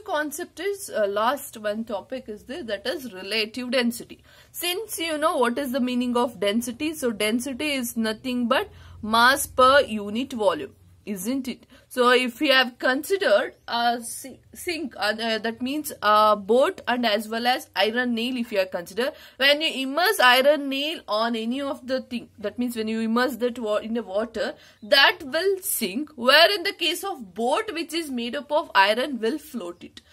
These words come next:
Why? Because means, so the density is equals to, you know, mass divided by volume. Since if you consider the volume, volume means how much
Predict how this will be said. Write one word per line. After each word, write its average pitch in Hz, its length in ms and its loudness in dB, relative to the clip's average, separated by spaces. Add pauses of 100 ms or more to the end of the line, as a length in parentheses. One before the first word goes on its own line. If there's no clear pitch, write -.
(180)
Why? 269 420 6
Because 294 420 0
means, 247 380 -4 (240)
so 294 120 -6
the 294 200 8
density 247 600 2
is 370 360 4
equals 277 580 0
to, 330 220 0
you 247 200 -2
know, 262 180 2
mass 233 460 6
divided 214 600 2
by 254 180 2
volume. 196 580 -4 (340)
Since 466 500 2
if 359 140 0
you 339 80 0
consider 320 540 2
the 349 140 2
volume, 220 500 4 (240)
volume 277 480 4
means 311 260 -4
how 240 300 2
much 285 340 -4